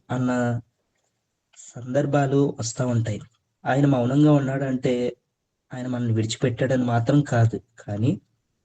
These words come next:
మనల్ని ఇంకా శుద్ధీకరిస్తా ఉన్నాడు అని మనం గ్రహించొచ్చు.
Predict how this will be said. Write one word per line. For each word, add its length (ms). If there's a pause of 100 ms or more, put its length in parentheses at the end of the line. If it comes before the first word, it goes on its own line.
(280)
మనల్ని 320
ఇంకా 240
శుద్ధీకరిస్తా 800
ఉన్నాడు 600
అని 140
మనం 200
గ్రహించొచ్చు. 640